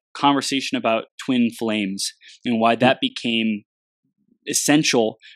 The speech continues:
Speaker 1: for you to share this message, to live your purpose, and even write a book, uh, about it.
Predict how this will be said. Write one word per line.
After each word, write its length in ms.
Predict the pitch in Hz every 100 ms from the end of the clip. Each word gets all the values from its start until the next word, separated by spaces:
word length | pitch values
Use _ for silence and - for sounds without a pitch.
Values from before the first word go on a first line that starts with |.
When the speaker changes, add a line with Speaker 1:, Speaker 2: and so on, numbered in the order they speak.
| -
Speaker 1:
for 80 | 127
you 220 | 120 120
to 140 | 117
share 320 | - - 120 120
this 220 | 117 -
message, 500 | 117 117 120 107 -
to 80 | 120
live 280 | 110 117 113
your 120 | 110
purpose, 580 | - 113 113 120 107 - - - -
and 160 | 107
even 160 | 117 127
write 240 | 117 120
a 40 | 101
book, 300 | 123 143 - - _
uh, 160 | 110 104 104 107
about 320 | 113 123 131
it. 160 | 107